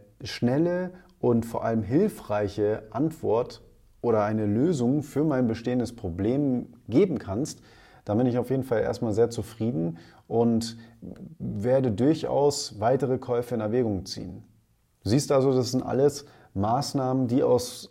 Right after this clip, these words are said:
einem C R M heraus entstehen können, ja, aus einer vernünftigen Sammlung von Daten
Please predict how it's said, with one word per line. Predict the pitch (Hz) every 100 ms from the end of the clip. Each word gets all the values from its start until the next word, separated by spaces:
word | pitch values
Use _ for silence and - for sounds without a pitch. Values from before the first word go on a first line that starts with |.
| -
einem | 120 120 113
C | 117
R | 110
M | 117 139
heraus | 127 123 127 127
entstehen | 117 - 127 156 160
können, | - 101 104 139 165 -
ja, | 95
aus | 120 117 110
einer |
vernünftigen | 101 110 107 131 151 - 127 117 127 - - -
Sammlung | 101 127 147 127 135 -
von | - 117 104
Daten | 101 113 120 160 - 85